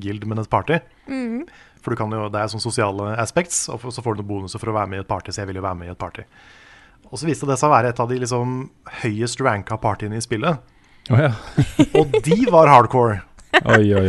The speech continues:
Speaker 3: oi.
Speaker 1: Det var sånn, da kom det meldinger, for du måtte melde deg på en sånn Discord-gruppe. Og da kom
Speaker 2: Mm.
Speaker 1: det meldinger med sånn,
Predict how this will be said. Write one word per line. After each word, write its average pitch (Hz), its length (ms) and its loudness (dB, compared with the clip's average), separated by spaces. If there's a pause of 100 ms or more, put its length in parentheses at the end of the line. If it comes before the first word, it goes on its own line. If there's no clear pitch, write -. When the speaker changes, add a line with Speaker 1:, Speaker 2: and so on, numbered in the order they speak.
Speaker 3:
oi. 82 60 2
Speaker 1:
Det 127 120 4
var 170 100 6
sånn, 160 300 0
da 143 100 4
kom 135 220 -2
det 143 80 2
meldinger, 127 540 0
for - 100 -4
du 131 100 2
måtte 131 300 -2
melde 123 240 -2
deg 98 180 -2
på 117 120 -2
en 117 60 -2
sånn 113 180 -4
Discord-gruppe. 107 680 -4 (920)
Og 127 100 0
da 123 80 6
kom 117 160 0
Speaker 2:
Mm. 123 40 0
Speaker 1:
det 127 100 0
meldinger 104 340 0
med 113 80 -4
sånn, 104 240 -6